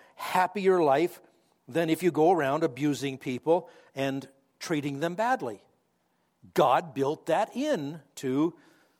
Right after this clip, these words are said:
the world of mankind. He's the one who designed the principle, "y-, you reap what you sow." You know, if you, um, i-, if you've gone out to your garden and you've gotten a,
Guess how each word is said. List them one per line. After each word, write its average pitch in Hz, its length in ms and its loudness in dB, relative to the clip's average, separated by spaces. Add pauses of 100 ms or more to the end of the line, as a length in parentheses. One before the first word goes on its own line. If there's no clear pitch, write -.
(100)
the 156 100 -2
world 156 300 4
of 180 100 -4
mankind. 214 640 -4 (300)
He's 269 400 -4
the 233 120 4
one 131 380 0 (840)
who 147 100 -6
designed 156 420 0
the 170 40 -8
principle, 139 640 -4 (640)
"y-, 156 160 -16 (160)
you 143 220 -4
reap 170 320 -2
what 139 220 -2
you 131 80 -10
sow." 131 560 -10 (1120)
You 127 40 2
know, 180 120 6
if 147 160 0
you, 135 260 2
um, 127 200 4 (600)
i-, 139 80 -10
if 151 220 -6
you've 127 140 -6
gone 185 260 4
out 196 240 2
to 170 100 -8
your 147 160 -2
garden 160 520 0 (720)
and 151 160 -2
you've 151 240 0
gotten 151 420 2
a, 127 220 -4